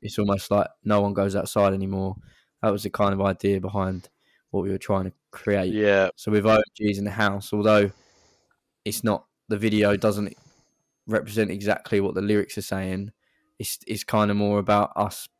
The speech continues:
Speaker 1: being sort of like, uh, well, you guys being obsessed with
Speaker 2: Stuck in a matrix.
Speaker 1: stuck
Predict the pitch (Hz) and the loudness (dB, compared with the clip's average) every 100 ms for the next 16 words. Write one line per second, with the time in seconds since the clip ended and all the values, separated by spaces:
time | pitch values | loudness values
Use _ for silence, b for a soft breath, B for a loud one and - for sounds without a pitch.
0 | _ - 104 98 98 - _ _ _ - | _ -4 -4 -4 -6 -12 _ _ _ -8
1 | - 85 104 92 - _ _ _ - - | -4 -4 -2 -4 -6 _ _ _ -20 -20
2 | _ _ _ 107 98 117 117 110 104 95 | _ _ _ 2 4 2 2 4 4 2
3 | 110 107 101 98 113 104 - 104 98 - | 0 2 0 -2 -2 -2 -2 0 0 2
4 | 107 - 107 101 107 104 - - 90 - | 0 2 -6 0 0 0 -2 -4 -4 -8
5 | - - - - 156 135 | -8 -2 0 4 6 8